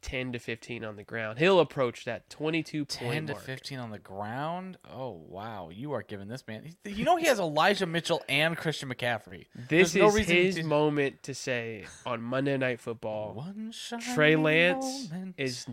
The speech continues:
Speaker 1: done here. This is my team."
Speaker 2: I mean, I don't really have, like,
Speaker 1: If they win the division and go the Final Four again,
Speaker 2: <laughs>
Speaker 1: and they don't start him next year, what are we doing?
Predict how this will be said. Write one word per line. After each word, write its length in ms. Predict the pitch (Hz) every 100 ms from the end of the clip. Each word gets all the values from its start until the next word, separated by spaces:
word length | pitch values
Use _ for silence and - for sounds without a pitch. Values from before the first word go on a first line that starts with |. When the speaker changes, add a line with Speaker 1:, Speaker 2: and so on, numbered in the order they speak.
| -
Speaker 1:
done 280 | - 120 117
here. 400 | 113 113 104 95 _ _ _ _ _ _ _
This 220 | 120 -
is 140 | 113 120
my 240 | 117 110
team." 320 | 110 - - _ _ _ _ _ _ _ _ _ _ _ _ _ _ - -
Speaker 2:
I 140 | 151
mean, 480 | 233 285 311 294 254 _ _ 123 -
I 160 | 190
don't 160 | 277 311
really 220 | 226 196
have, 400 | 147 147 151 123 117 104
like, 460 | 117 110 104 - _ _ _
Speaker 1:
If 160 | 170 170
they 180 | 302 349
win 220 | 285 262
the 80 | 220
division 500 | 180 165 170 160 151
and 100 | 139
go 140 | 143
the 80 | 135
Final 380 | - 127 127 131
Four 300 | - 120 120
again, 420 | 113 113 113 147 _ _ _ _ _ _ _ _ _ _ _ _
Speaker 2:
<laughs> 100 | 254
Speaker 1:
and 160 | 147 135
they 140 | 156
don't 320 | 165 143 156
start 300 | - 135 131
him 180 | 131 151
next 240 | 156 151 -
year, 160 | 160
what 240 | 147 147 208
are 140 | 165
we 120 | 139 127
doing? 280 | 127 113